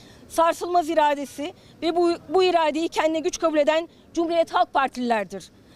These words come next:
Zor şartlar altında iktidar mücadelesi veren partimize, genel başkanımıza ve belediye başkanımıza karşı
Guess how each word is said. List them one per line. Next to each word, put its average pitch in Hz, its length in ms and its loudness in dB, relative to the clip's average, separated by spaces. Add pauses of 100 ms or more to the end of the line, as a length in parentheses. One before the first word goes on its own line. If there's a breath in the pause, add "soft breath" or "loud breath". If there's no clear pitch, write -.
(340 loud breath)
Zor 403 260 2
şartlar 359 380 -2
altında 330 360 0
iktidar 330 340 0
mücadelesi 294 520 -2
veren 285 220 -2
partimize, 285 720 0 (380 loud breath)
genel 339 320 2
başkanımıza 269 720 -2 (240 soft breath)
ve 269 120 -4
belediye 320 340 2
başkanımıza 330 480 0
karşı 311 380 0